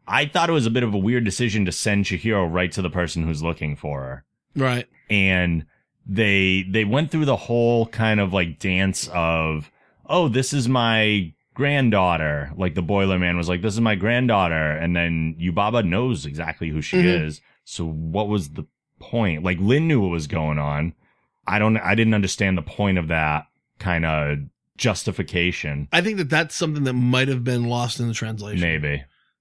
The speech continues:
Speaker 2: 'Cause there are some spots that are a little off like that.
Speaker 1: Yeah, yeah.
Speaker 2: But, you know, it may have just been, I, I always looked at that as just, he's,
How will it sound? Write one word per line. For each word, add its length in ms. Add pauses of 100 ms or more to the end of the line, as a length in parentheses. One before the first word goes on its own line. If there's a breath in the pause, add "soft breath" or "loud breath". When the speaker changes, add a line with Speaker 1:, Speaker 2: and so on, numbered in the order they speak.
(100)
Speaker 2:
'Cause 160
there 100
are 120
some 160
spots 380
that 140
are 80
a 60
little 300
off 300
like 140
that. 200
Speaker 1:
Yeah, 200
yeah. 320 (500)
Speaker 2:
But, 160
you 80
know, 120
it 140
may 160
have 120
just 160
been, 300 (500)
I, 200
I 160
always 200
looked 160
at 80
that 200
as 140
just, 280
he's, 400